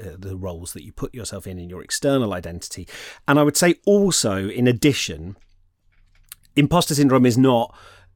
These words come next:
but that mismatch has to be, uh, in your favour socially, if that makes sense. You, you, it can't, it, we would never say you had imposter syndrome if, like, everybody thought you were really shit,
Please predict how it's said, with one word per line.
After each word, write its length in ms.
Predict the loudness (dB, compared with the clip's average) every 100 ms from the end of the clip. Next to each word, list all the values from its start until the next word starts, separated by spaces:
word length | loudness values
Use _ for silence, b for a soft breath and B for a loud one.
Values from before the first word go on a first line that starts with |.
| -8
but 300 | -2 0 2
that 120 | 2
mismatch 460 | 2 0 0 -2 -2
has 240 | -2 -2
to 100 | -2
be, 460 | 2 2 2 -2 -6 b b b -12
uh, 340 | -8 -6 -6 -8 b b b _ _ _ _ _ _ _ _ 0
in 180 | 4 6
your 240 | 6 4
favour 580 | 2 2 2 0 -6 -14 -10
socially, 640 | -6 -6 -8 -12 -16 -20
if 120 | -20 -18
that 140 | -18
makes 300 | -18 -18 -18
sense. 380 | -20 -18 -14 -10
You, 160 | -8
you, 480 | -8 -8 -10 -10 -12
it 80 | -10
can't, 260 | -4 -4 -4
it, 340 | -8 -10 -8
we 120 | -2 0
would 180 | 2
never 180 | 0 0
say 140 | 0 0
you 120 | 0
had 120 | -2
imposter 420 | -4 -4 -8 -8
syndrome 460 | -8 -6 -6 -8 -8
if, 180 | -12 _ b b b b b _ _ _ _ _ _ _ _ -10
like, 180 | -10 -8
everybody 440 | -6 -4 -4 -6
thought 260 | -4 -8 -6
you 140 | -4
were 100 | -4
really 300 | -4 -4 -6
shit, 720 | -6 -4 -6 -6 -12 -14 -14